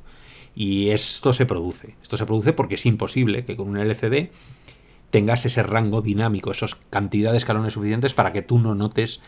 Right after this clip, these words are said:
la, cómo va gradualmente el negro convirtiéndose en gris, el gris convirtiéndose en blanco. Entonces hay, hay, hay muchos menos escalones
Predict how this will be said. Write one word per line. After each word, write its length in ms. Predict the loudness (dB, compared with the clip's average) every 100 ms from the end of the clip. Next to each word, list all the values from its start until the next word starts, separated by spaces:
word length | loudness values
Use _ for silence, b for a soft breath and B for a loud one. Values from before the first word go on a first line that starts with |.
| B B -8
la, 340 | 0 0 -2 -8 -2
cómo 220 | 2 4
va 120 | 4
gradualmente 960 | 4 4 4 2 2 -2 0 -2 -2 -2
el 160 | -2 0
negro 340 | 0 0 0
convirtiéndose 580 | -2 -2 -4 -6 -4 -4
en 80 | -2
gris, 340 | 0 0 -2
el 120 | -4 -2
gris 240 | -2 -2
convirtiéndose 540 | -4 -4 -6 -8 -8
en 80 | -6
blanco. 360 | -6 -8 -10 -16 b b b b b
Entonces 300 | -6 -6 -4
hay, 240 | -2 -2 -2
hay, 220 | 0 0 4
hay 140 | 6
muchos 360 | 8 6 4 2
menos 220 | 2 0
escalones 560 | 0 2 2 0 -4